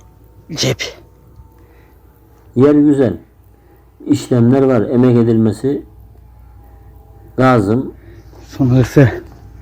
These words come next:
Speaker 2: Emeğe değer bir yer. Ama
Speaker 1: Şurada iki oyma.
Speaker 2: güzel bir makine lazım. En azından boşu boşuna zamanını
Speaker 1: Şurada bir
Speaker 2: gitmesin
Speaker 1: oyma.
Speaker 2: arkadaşlar.
Speaker 1: Şurası zincir gibi. Şurada da bir kesme.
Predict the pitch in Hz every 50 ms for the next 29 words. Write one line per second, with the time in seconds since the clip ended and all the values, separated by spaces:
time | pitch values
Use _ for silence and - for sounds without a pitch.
0 | - - - 131 127 120 113 113 123 127 123 123 123 120 113 110 117 123 127 131
1 | 127 117 101 98 - - - - - - - - - - - - - - - -
2 | - - - - - - - 143 135 135 135 147 131 127 120 - - 143 135 131
3 | 131 131 127 117 - - - - - 123 120 120 131 135 127 113 113 120 131 135
4 | 135 - - - - - - 113 110 110 - 117 117 110 101 95 92 90 85 95
5 | 110 120 - - - - - - - 117 107 101 95 92 95 101 110 120 120 113
6 | 110 113 107 - 107 101 95 - - 104 107 120 131 - - - - - - -
7 | - - - - - - - - - - - 113 117 117 117 110 104 120 123 127
8 | 127 123 131 127 127 123 123 123 127 117 101 101 104 98 - 120 117 101 - -
9 | 90 85 - - - - - - - - - - - - - - - 135 131 117
10 | 107 - 135 160 - - - - - - - - - 156 117 131 147 143 131 120
11 | 160 165 180 - - - - - - - - - - - - - - - - -
12 | - - - - - - 127 131 127 123 123 120 113 - - 123 107 - - 135
13 | 117 113 104